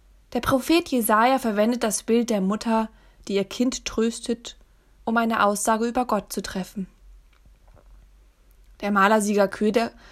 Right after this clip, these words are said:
hat dazu ein Gemälde gemalt. Die Zuwendung der Frau zu den beiden Kindern strahlt Wärme und Geborgenheit aus,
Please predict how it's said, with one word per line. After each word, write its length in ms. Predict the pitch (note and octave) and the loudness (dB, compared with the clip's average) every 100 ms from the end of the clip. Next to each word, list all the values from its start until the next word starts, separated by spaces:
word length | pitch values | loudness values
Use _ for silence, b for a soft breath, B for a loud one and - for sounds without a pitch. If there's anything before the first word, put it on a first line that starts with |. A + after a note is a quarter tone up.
| B | B
hat 160 | - A#3+ | -8 -4
dazu 240 | A3+ - | -2 -2
ein 180 | A#3+ A#3 | -2 0
Gemälde 440 | A#3 A3+ G3 G3 G3 | 0 2 2 0 0
gemalt. 580 | F3+ F3+ F3+ G3+ - _ _ _ _ - _ _ _ _ - | -2 -4 -6 -10 -14 _ _ _ _ -20 _ _ _ _ -10
Die 120 | F#3+ | -8
Zuwendung 580 | - C4+ C#4 B3+ A3 G#3 | -2 -2 2 0 2 0
der 120 | G3 | -2
Frau 380 | - G3 G#3 A#3+ | -2 4 6 4
zu 140 | - | 2
den 160 | G#3 G3 | -2 2
beiden 280 | G3 G3+ G3 | 0 0 -4
Kindern 480 | - A3+ A#3 A3+ A#3 B B | -2 2 2 0 -4 B B
strahlt 440 | - - G3+ G3+ F#3+ | -12 -2 2 2 2
Wärme 460 | F#3+ G#3 A3 A3+ - | 0 0 -2 -4 -6
und 200 | G#3+ - | -6 -4
Geborgenheit 640 | A3 A#3+ B3 F#3+ F#3 F3+ | 0 0 0 -2 -6 -4
aus, 460 | - G3 F#3+ - | -2 -2 -4 -8